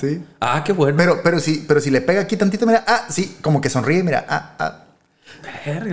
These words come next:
Speaker 2: güey.
Speaker 1: Les recuerdo que hablamos de un morrillo de doce años
Speaker 2: ¿Iba a la escuela?
Speaker 1: de edad, güey. Sí, sí iba a la escuela.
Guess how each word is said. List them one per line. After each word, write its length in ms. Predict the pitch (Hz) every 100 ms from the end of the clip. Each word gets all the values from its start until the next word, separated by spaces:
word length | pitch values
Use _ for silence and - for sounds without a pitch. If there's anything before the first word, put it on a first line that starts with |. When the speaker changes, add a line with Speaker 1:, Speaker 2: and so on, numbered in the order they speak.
| 143 117
Speaker 2:
güey. 140 | 123
Speaker 1:
Les 180 | 147 185
recuerdo 260 | 180 240 269
que 60 |
hablamos 280 | 156 208 214
de 60 | 202
un 60 |
morrillo 320 | 214 202 220
de 80 | 190
doce 480 | 110 135 - 196 -
años 140 | - 160
Speaker 2:
¿Iba 160 | 180
a 40 | 180
la 60 | 147
escuela? 320 | - - 113
Speaker 1:
de 40 |
edad, 200 | 117 185
güey. 200 | 147 104 104
Sí, 100 | -
sí 100 | 147
iba 60 | 147
a 40 |
la 40 | 127
escuela. 240 | - 98